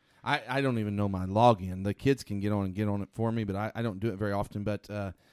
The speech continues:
there's a big group of guys about our age down in this area. They all Snapchat each other every day, make a big joke. Make, uh, it's pretty funny if you ever follow 'em. But, uh, I don't do it much. I do like Kevin, s-,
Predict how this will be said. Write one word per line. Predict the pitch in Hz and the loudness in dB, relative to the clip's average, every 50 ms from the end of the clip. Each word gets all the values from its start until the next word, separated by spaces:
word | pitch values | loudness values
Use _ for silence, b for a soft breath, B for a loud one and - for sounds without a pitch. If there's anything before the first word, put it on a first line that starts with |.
| b b b b b b | b b b b b b
there's | 123 135 123 | 2 2 2
a | 120 98 | 2 2
big | 120 160 185 175 | 0 0 0 -2
group | 165 147 120 | -4 -2 -2
of | 110 | -4
guys | 95 117 135 156 190 180 | -4 -6 -6 -6 -6 -6
about | 202 170 117 117 117 | -6 -6 -6 -4 -2
our | 117 120 120 117 | -2 0 0 0
age | 120 151 170 143 117 113 113 | 0 0 0 -2 -4 -6 -8
down | 117 113 113 113 | -8 -6 -6 -6
in | 113 107 | -6 -6
this | 107 104 - - | -6 -8 -8 -6
area. | 131 131 147 143 120 107 107 | -4 -2 -2 -2 -2 -4 -4
They | 107 113 135 156 135 | -4 -2 -2 -2 0
all | 107 120 127 | 0 -2 -2
Snapchat | - - 107 104 104 - - 123 110 107 117 | -4 -8 -8 -10 -10 -8 -6 -4 -4 -4 -4
each | 110 - - | -4 -4 -4
other | 113 107 110 107 107 | -4 -2 0 0 0
every | 110 113 113 101 | 0 -2 -2 -2
day, | 101 110 127 120 | -2 -2 -2 -2
make | 101 101 113 - - | -2 -4 -6 -8 -8
a | |
big | 104 110 113 113 98 | -8 -8 -8 -8 -8
joke. | 98 104 107 - 98 | -10 -10 -8 -8 -6
Make, | 110 120 127 113 101 - - | -6 -6 -6 -8 -12 -10 -8
uh, | 107 117 | -8 -6
it's | 110 107 - - | -6 -8 -8 0
pretty | - 147 160 151 | 2 4 4 4
funny | - - 131 147 139 117 110 | 6 6 6 6 6 4 2
if | 104 - - | 0 -2 -2
you | 107 101 101 104 | -2 0 0 0
ever | 104 101 95 - b b b b b b | 0 -2 -4 -6 b b b b b b
follow | b - 127 127 135 131 117 101 95 98 101 | b 2 4 6 6 6 4 0 -2 -6 -6
'em. | 110 113 b b b b b b | -8 -8 b b b b b b
But, | 113 110 - _ - | -2 -2 -2 _ -6
uh, | 120 110 101 95 - | -6 -6 -6 -4 -2
I | 107 139 151 | -2 0 2
don't | 143 123 101 95 | 2 0 -2 -4
do | 87 98 92 92 | -6 -8 -8 -8
it | - | -8
much. | 92 95 98 104 - | -8 -8 -8 -6 -2
I | 117 123 131 | 0 2 2
do | 123 135 135 135 131 123 117 | 4 6 6 6 6 4 2
like | 120 117 120 - _ | 0 0 -2 -4 _
Kevin, | - 123 101 95 107 107 | -2 -2 0 0 0 -2
s-, | 98 - - - - | -2 -6 -10 -20 -20